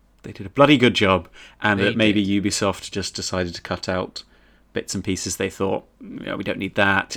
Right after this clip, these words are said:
Speaker 1: Conrad? No, that's not a bad guy named William de Montferrat. There we go."
Speaker 2: Oh, yeah. <laughs>
Speaker 1: There it is. Yeah, yeah.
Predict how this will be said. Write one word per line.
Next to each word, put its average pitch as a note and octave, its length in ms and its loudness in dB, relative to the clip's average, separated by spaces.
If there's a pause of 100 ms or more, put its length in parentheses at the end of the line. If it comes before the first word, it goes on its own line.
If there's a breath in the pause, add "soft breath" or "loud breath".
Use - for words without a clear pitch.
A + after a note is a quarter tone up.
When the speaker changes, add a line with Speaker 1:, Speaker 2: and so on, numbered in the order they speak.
(180)
Speaker 1:
Conrad? C#3 560 4
No, F#2+ 200 2
that's - 160 -4
not - 80 -2
a - 20 -4
bad G2+ 220 2
guy G2+ 100 2
named F#2+ 240 -2
William A#2+ 400 8
de G2 80 0
Montferrat. F#2+ 460 0
There G#2+ 180 4
we F#2+ 120 0
go." F#2 240 0
Speaker 2:
Oh, F2+ 100 2
yeah. E2+ 460 -4
<laughs> - 40 -20
Speaker 1:
There G#2 300 2
it F#2+ 100 0
is. F#2+ 300 0
Yeah, F2+ 200 0
yeah. F#2 140 -2